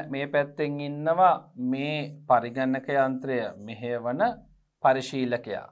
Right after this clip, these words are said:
අනේ වචනය අල්ලගන්න මොකද පුතේ? පරිශීලකයා. පරිගණක යන්ත්‍රයක් එක්ක වැඩ කරන කෙනාට කියනවා අපි පරිශීලකයා කියලා. හරි නේද? හරි. මෙන්න මේ පරිශීලකයා මේ පරිගණක යන්ත්‍රය ලව්වා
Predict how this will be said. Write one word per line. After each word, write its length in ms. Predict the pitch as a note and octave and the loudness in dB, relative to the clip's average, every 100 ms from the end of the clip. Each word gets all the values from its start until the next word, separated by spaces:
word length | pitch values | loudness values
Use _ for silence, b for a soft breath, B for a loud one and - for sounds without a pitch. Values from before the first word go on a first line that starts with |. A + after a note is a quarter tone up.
| _ | _
අනේ 260 | B2+ C3+ B2+ | -4 0 0
වචනය 280 | A#2 A#2+ | 0 0
අල්ලගන්න 400 | A#2+ A#2+ B2 D3 | 0 0 0 -2
මොකද 240 | D#3 B2+ A2+ | -4 -4 -4
පුතේ? 280 | C3 A#3 B3+ | -6 -10 -2
පරිශීලකයා. 880 | D3+ C3 C#3+ D#3 C#3 A2+ A2+ G2+ - _ _ _ _ | 0 2 0 -6 -8 -8 -10 -14 -16 _ _ _ _
පරිගණක 640 | C#3 B2+ C#3 D3 C#3+ D3 D#3 | 0 2 0 0 -2 -2 0
යන්ත්‍රයක් 480 | C#3+ C3+ C#3+ C#3+ D#3 | 0 0 0 0 0
එක්ක 140 | D3+ | 0
වැඩ 260 | E3 A#2 B2+ | 4 4 4
කරන 280 | C#3 C#3 C#3+ | 2 0 -2
කෙනාට 380 | D#3 D3 D3 D3+ | 0 2 2 0
කියනවා 240 | D#3 D#3+ | -4 -4
අපි 100 | B3 | -2
පරිශීලකයා 720 | - E3 C#3 C3 G#2+ - F#2 | 2 2 0 -6 -8 -12 -18
කියලා. 300 | - - - _ _ _ - | -20 -20 -20 _ _ _ 0
හරි 160 | E3 | 2
නේද? 200 | D#3+ E3+ A3+ - _ _ - | 2 -2 -4 -14 _ _ -2
හරි. 220 | D#3 G2 - _ _ _ _ _ - | 0 0 -4 _ _ _ _ _ -6
මෙන්න 440 | E3+ G#3+ A#3 B3+ | 0 2 4 4
මේ 180 | B3+ C4+ | 4 4
පරිශීලකයා 960 | B3+ E3+ E3 - D3+ A#2+ A#2 G#2 G2 G#3+ - _ | 6 6 4 -2 0 0 -2 -2 0 -2 -8 _
මේ 340 | - D#3+ G3+ B3 | -8 -4 0 0
පරිගණක 580 | B3+ D#3+ D3+ D#3 D#3+ E3 | 2 2 2 -2 0 4
යන්ත්‍රය 380 | D#3 D3+ D#3 | 4 4 0
ලව්වා 520 | D#3 D3+ C3 G2+ G#2+ | 6 6 6 2 4